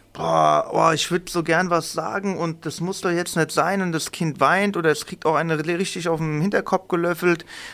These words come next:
wo du dir denkst, „Ja, sag mal, muss das sein oder wir müssen, müssen sie jetzt dem Kind irgendwie, äh, körperlich wehtun?“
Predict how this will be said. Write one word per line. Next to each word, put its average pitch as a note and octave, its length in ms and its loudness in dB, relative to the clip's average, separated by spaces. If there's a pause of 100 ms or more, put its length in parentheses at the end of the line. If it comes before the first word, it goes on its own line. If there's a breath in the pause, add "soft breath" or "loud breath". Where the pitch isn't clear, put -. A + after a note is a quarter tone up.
(140 loud breath)
wo D3+ 100 0
du D#3 120 2
dir D3+ 120 2
denkst, E3 260 0
„Ja, D3+ 100 2
sag D3 200 2
mal, D#3+ 120 4
muss D3+ 180 0
das C#3+ 120 -2
sein F3+ 240 2
oder G#3 160 2
wir D3+ 100 0
müssen, D#3 440 -2
müssen D#3 180 -4
sie D#3 100 -2
jetzt D#3 160 0
dem D3 140 -4
Kind E3+ 240 -6
irgendwie, D3 460 -4
äh, C#3 480 2
körperlich D3+ 580 0
wehtun?“ E3+ 500 0